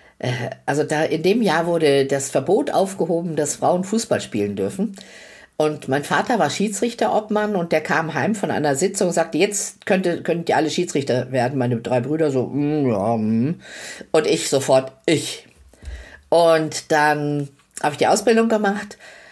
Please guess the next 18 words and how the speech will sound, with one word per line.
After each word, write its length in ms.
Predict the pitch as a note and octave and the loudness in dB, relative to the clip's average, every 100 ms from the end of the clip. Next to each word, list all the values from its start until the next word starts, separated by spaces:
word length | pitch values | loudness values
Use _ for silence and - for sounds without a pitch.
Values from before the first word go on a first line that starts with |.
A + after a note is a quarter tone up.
| - _ | -20 _
und 160 | D#3 D#3 | 0 2
so 80 | |
im 180 | D3+ C#3+ | 2 2
Nachhinein 640 | D3 F#3+ C4 - E3+ C#3+ C3+ | 2 2 0 0 0 0 0
muss 160 | C3+ | -2
ich 160 | C3 B2+ | -2 -2
sagen, 420 | B2+ A#2+ A#2+ C#3 - - - - _ _ - | 0 -2 -2 -6 -10 -20 -20 -20 _ _ -6
das 200 | F3+ F#3 | -4 -2
war, 140 | E3+ | -2
glaube 240 | F3 E3 D#3 | 0 -2 -2
ich, 140 | - | -4
meine 760 | D#3+ D#3 E3 F#3+ F#3+ F#3 F3+ F#3 - | -2 0 2 2 4 4 2 0 -6
wichtigste 800 | E3+ G#3 D#4+ - A3+ - - F#3 | -2 0 0 -2 -4 -2 -2 2
Resilienzübung, 1120 | E3 E3+ D#3 C#3+ D3 F3 - A#2+ A#2 G2+ F#2+ | 2 2 0 2 2 0 -2 -2 -2 -2 -8
die 140 | F#2+ E2+ | -10 -10
ich 160 | - | -8
gelernt 520 | F#2 G2 E2 D2 C#2 | -8 -6 -6 -8 -10
habe. 280 | G2 F2 E2+ | -8 -8 -10